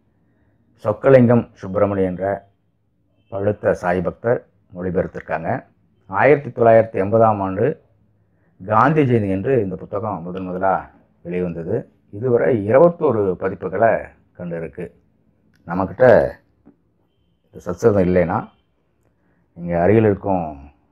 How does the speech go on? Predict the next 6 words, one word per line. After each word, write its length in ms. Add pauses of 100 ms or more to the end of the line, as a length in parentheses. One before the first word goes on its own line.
(260)
சாய்பாபா 480
ஆலயங்களுக்கு 400
செல்லும்போது 600 (1000)
அங்கு 240
விற்பனைக்கு 400
வைத்திருப்பாங்க. 600